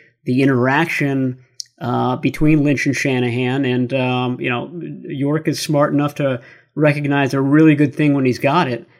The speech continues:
And, uh, that's why these two guys are signed through, I think it's twenty twenty-four now,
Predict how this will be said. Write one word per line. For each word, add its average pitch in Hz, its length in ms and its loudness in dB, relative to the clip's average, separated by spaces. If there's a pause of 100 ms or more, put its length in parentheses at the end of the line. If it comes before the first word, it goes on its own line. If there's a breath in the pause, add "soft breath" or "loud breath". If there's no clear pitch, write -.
(260 soft breath)
And, 127 340 -2
uh, 127 240 -2
that's 131 220 -4
why 139 160 0
these 131 180 -2
two 135 180 -4
guys 123 340 -2
are 123 80 -2
signed 120 480 -4
through, 120 420 -4
I 120 60 -8
think 113 160 -4
it's 120 120 -8
twenty 127 380 -2
twenty-four 131 640 -2
now, 113 280 -8